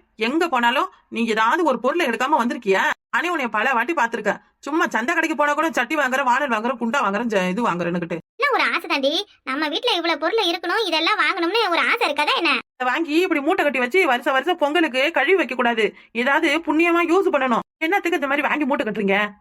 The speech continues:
Speaker 1: ஆ? கல்யாணத்துக்கு உங்க மவளுக்கு ஏதாவது கொடுத்து அனுப்புவீங்களா?
Speaker 2: ஆ? ஆஹா, நான் வாங்கினதெல்லாம் எப்படி ஏமா அவளுக்கு கொடுத்து அனுப்ப? அவளுக்கு வேணுங்கிறத அவ வாங்கி வைக்கட்டும், அவளுக்குன்னு தனியா வாங்கி கொடுப்பேன். இதெல்லாம் நான் ஆசைப்பட்டு வாங்கினது.
Speaker 1: அப்ப உன் மவனுக்கு கல்யாணம் ஆன பிறகு உன் மரும வந்து ஆள்றதுக்கு இதெல்லாம் இப்பவே வாங்கி வைக்கிற?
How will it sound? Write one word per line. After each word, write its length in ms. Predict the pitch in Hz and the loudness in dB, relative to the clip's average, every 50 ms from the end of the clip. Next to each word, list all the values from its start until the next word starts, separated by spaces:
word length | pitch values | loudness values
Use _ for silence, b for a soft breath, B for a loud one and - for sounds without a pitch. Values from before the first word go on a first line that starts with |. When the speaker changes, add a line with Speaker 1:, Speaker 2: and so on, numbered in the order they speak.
| - - 262 | -4 -2 0
Speaker 1:
ஆ? 40 | 294 - 330 _ _ _ _ _ - 220 | 0 0 -2 _ _ _ _ _ -4 -2
கல்யாணத்துக்கு 460 | 247 277 302 302 294 269 240 262 254 | 0 0 0 0 -2 -2 -2 -2 0
உங்க 140 | 247 240 233 240 | 0 2 2 2
மவளுக்கு 300 | 240 294 311 294 269 247 | 2 2 2 2 0 0
ஏதாவது 220 | 233 240 262 - | 0 0 -2 -2
கொடுத்து 200 | 294 269 247 285 | -4 -2 -2 -2
அனுப்புவீங்களா? 420 | 262 240 240 233 226 214 226 247 302 427 - _ _ _ _ - 370 | -2 -2 -2 -2 0 0 0 0 0 -2 -4 _ _ _ _ -6 -4
Speaker 2:
ஆ? 40 | 440 554 640 659 _ _ - 320 294 | -4 -4 -4 -8 _ _ -4 -2 0
ஆஹா, 220 | 285 370 415 523 480 466 330 277 285 B B B | 0 0 0 0 0 0 -2 -2 -6 B B B
நான் 180 | 262 240 240 311 | -4 -2 0 0
வாங்கினதெல்லாம் 420 | 370 392 403 403 370 370 381 370 349 | 0 0 -2 -2 -2 0 0 -2 -2
எப்படி 140 | - 330 320 285 240 | -2 -2 -2 0 0
ஏமா 140 | 262 359 392 | 0 2 0
அவளுக்கு 200 | 330 285 277 277 | 0 0 0 -2
கொடுத்து 180 | 320 277 254 247 | -4 -4 -4 -4
அனுப்ப? 180 | 240 254 320 381 440 415 302 - B B B B - | -4 -2 0 0 2 0 0 -2 B B B B -2
அவளுக்கு 260 | 247 302 381 403 403 359 | -2 0 0 -2 -2 -2
வேணுங்கிறத 420 | 359 359 349 339 311 294 285 294 370 440 403 302 | -2 0 0 0 0 0 0 0 0 2 2 2
அவ 140 | - 302 370 381 | 0 0 0 0
வாங்கி 200 | 359 339 339 330 285 | 0 0 0 0 -2
வைக்கட்டும், 420 | 262 269 269 269 247 302 403 440 381 277 | -2 -2 -4 -4 -2 0 2 2 2 2
அவளுக்குன்னு 400 | 294 370 392 359 381 370 349 359 | 0 -2 -2 -4 -4 -4 -2 -2
தனியா 180 | 311 339 339 302 | -2 0 0 0
வாங்கி 160 | 277 277 269 | 0 0 0
கொடுப்பேன். 260 | 262 254 254 233 - B B B B - | -2 -4 -4 -6 -8 B B B B -4
இதெல்லாம் 260 | 277 302 370 381 277 | -2 -2 -2 0 0
நான் 120 | 247 277 349 | 0 0 0
ஆசைப்பட்டு 320 | 392 392 370 359 349 339 | 0 -2 -2 -2 0 0
வாங்கினது. 280 | 294 277 262 240 240 - _ _ _ _ - 185 | 0 0 0 -2 -2 -4 _ _ _ _ -2 -2
Speaker 1:
அப்ப 200 | 202 202 240 277 330 320 311 | -2 0 2 2 2 2 2
உன் 140 | 294 277 254 254 | 0 0 2 2
மவனுக்கு 260 | 262 294 302 269 254 254 | 2 0 0 -2 0 0
கல்யாணம் 260 | 262 269 277 277 262 | 0 0 2 2 0
ஆன 100 | 247 233 226 | 0 0 0
பிறகு 200 | 240 240 240 311 349 320 | -2 -2 0 0 2 2
உன் 120 | 285 247 | 2 2
மரும 260 | 233 233 262 285 311 285 | 2 2 2 2 2 2
வந்து 140 | 269 247 294 311 | 2 2 2 2
ஆள்றதுக்கு 400 | 277 269 262 254 247 247 302 311 | 2 2 0 -2 -4 -2 -2 -2
இதெல்லாம் 240 | 269 269 269 285 277 | 0 0 -2 -2 -2
இப்பவே 240 | 240 254 262 285 277 | -2 -2 0 0 2
வாங்கி 160 | 262 262 269 269 | 0 0 -2 -4
வைக்கிற? 180 | 247 - 226 | -4 -2 -2